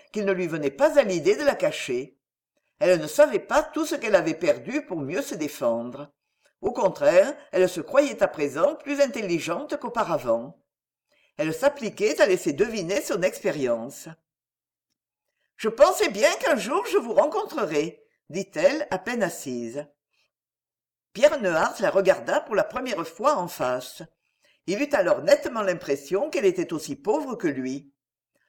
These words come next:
Un manteau bordé de lapin-thym la vêtait. Ses ongles, longs et pas soignés, étaient couverts d'un vernis qui dégageait une odeur acide.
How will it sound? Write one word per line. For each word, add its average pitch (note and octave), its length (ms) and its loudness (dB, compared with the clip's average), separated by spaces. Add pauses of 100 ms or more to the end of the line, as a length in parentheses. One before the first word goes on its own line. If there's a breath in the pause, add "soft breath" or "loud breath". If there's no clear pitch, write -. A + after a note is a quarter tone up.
Un F#3+ 100 4
manteau F#3 480 -2
bordé F#3+ 320 2
de D3+ 80 2
lapin-thym D#3 760 0
la F3 100 0
vêtait. D3+ 640 0 (500)
Ses G3+ 300 2
ongles, A#3+ 400 0
longs G3 400 4
et F3+ 80 -2
pas A3 160 -2
soignés, E3 640 -4 (140)
étaient F3+ 260 2
couverts A3 460 2
d'un G#3 100 0
vernis D#3+ 580 -2 (140 loud breath)
qui F3 140 -4
dégageait G3+ 500 6
une C4+ 220 -4
odeur E3+ 280 0
acide. C3+ 720 -4